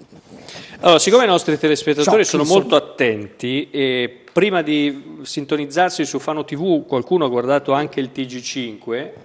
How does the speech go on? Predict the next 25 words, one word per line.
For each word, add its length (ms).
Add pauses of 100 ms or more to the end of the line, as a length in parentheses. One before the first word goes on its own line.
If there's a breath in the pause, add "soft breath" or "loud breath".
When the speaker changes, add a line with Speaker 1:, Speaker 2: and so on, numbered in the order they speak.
Speaker 1:
no? 260 (600 loud breath)
E 280
Stefano, 960
per 120
esempio, 500
mi, 240
eh, 280
ci 140
scrive, 420
così 240
come 240
Carlo, 640
su, 360
su 300
Facebook 480
stanno 260
guardando 360
la 100
diretta 360
in 60
questo 220
momento, 240
dice: 220
"Guardate 380
che 160